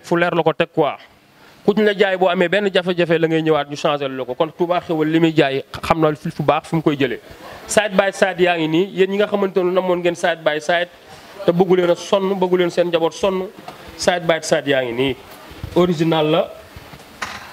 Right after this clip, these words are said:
waaw, gis nga ko nii, quatre portes la am, yi mooy side by side. Side by side a ngi nii, loo ci def ci ndugg,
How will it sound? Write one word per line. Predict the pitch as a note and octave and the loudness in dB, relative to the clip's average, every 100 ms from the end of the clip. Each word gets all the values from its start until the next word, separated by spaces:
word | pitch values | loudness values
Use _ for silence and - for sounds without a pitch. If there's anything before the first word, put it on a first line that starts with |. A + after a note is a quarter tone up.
| - - - | -20 -20 -2
waaw, | C#3+ B2+ | -2 0
gis | C#3+ E3+ | 0 2
nga | |
ko | D#3 | 2
nii, | D3 C#3 B2+ - - - | 0 -2 -4 -12 -18 -2
quatre | G3 G3 | -2 2
portes | G3 F#3 F3 | 0 0 0
la | D3+ | 0
am, | G3 F3+ - - - - - - | -2 -14 -20 -20 -20 -20 -18 -4
yi | E3+ | 0
mooy | G3 F#3+ | 2 2
side | F#3+ F#3 E3 | 2 -2 0
by | C#3+ | -2
side. | - D3+ B2+ - - - - - - - - - - | 0 -4 -4 -12 -20 -20 -20 -20 -20 -20 -20 -20 0
Side | - E3+ E3+ | 0 2 2
by | D#3+ | 0
side | - D#3+ D3+ | 0 0 0
a | |
ngi | D3 | 0
nii, | D3 D3+ | 2 4
loo | D#3+ G#3+ | 4 4
ci | G#3+ | 2
def | F#3+ - | 0 0
ci | - | 2
ndugg, | F3 E3+ D3+ F3 | 2 4 4 2